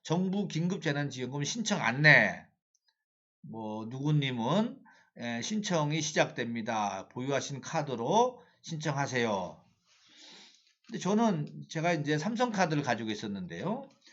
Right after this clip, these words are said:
삼성카드에 와서 신청을 요렇게 왔습니다. 신청하는 방법, 일오팔팔 팔칠공공. 전화가 왔길래, 이거 다, 다른 회사도 다 있습니다.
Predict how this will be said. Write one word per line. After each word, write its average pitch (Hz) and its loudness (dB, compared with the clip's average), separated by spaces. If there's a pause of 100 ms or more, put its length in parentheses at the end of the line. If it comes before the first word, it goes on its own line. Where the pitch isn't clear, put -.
(160)
삼성카드에 180 -2
와서 113 -2 (200)
신청을 208 -2 (320)
요렇게 208 0
왔습니다. 123 -6
신청하는 214 0
방법, 185 2 (240)
일오팔팔 202 4 (180)
팔칠공공. 180 0 (1200)
전화가 127 -2
왔길래, 117 -2
이거 202 2
다, 160 0
다른 196 2
회사도 208 4
다 - 4
있습니다. 156 2